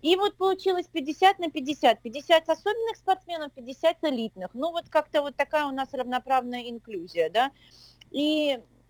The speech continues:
тренируемся мы раздельно, потому что разные немножко нужны условия.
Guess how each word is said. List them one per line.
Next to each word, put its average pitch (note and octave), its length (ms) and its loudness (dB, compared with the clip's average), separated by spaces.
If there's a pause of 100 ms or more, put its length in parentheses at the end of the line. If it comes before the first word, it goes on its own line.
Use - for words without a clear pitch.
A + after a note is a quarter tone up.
(140)
тренируемся F4 600 2
мы D4+ 240 2
раздельно, C4 580 -2
потому C4+ 360 -6
что C4 200 -2
разные B3+ 360 0
немножко A#3+ 480 -8
нужны A#3 300 -6
условия. D4 580 -2